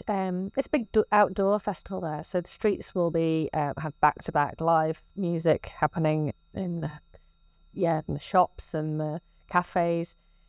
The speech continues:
And it's continued, um, to grow over the years. And the Isle of Man, we, um, are part of an international, um, g-, group, um, that discuss plans each year.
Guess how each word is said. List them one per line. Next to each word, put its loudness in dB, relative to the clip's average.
And 4
it's 0
continued, 0
um, -2
to -4
grow -2
over -4
the -2
years. -2
And -2
the 0
Isle 4
of 0
Man, 0
we, -2
um, -2
are -8
part 2
of -12
an -4
international, 0
um, -4
g-, -8
group, 2
um, 0
that 8
discuss 0
plans 4
each -2
year. -2